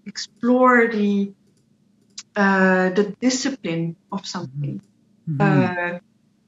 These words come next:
Speaker 1: to create until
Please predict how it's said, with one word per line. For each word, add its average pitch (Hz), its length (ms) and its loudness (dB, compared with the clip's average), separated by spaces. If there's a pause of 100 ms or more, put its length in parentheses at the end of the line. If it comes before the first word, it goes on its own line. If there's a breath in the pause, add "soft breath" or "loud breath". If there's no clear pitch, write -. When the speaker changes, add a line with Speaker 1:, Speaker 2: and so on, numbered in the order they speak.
(180)
Speaker 1:
to - 120 -12 (1800)
create 240 680 4
until 208 920 -2